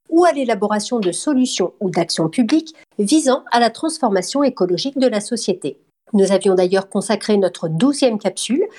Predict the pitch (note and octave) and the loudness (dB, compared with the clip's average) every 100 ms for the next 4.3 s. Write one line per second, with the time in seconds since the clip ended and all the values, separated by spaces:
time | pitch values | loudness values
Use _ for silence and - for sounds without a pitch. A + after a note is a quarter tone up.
0 | - - G#3+ A3 A#3 - G3+ F#3+ - - | -20 -6 0 2 0 -2 -2 -2 -4 -2
1 | G3 A#3+ B3+ A#3 G#3 - F3+ G3+ G#3 - | 2 2 2 -2 -4 -2 -2 -2 -2 -2
2 | B3+ - - F3+ F3 - A3 A3+ F#3 G3 | -4 -6 -16 -6 -4 -2 -2 0 0 0
3 | F#3+ C#4 - - - _ - G3 D4 B3 | 2 0 -4 -20 -20 _ -2 2 2 2
4 | G#3+ F3 | 2 0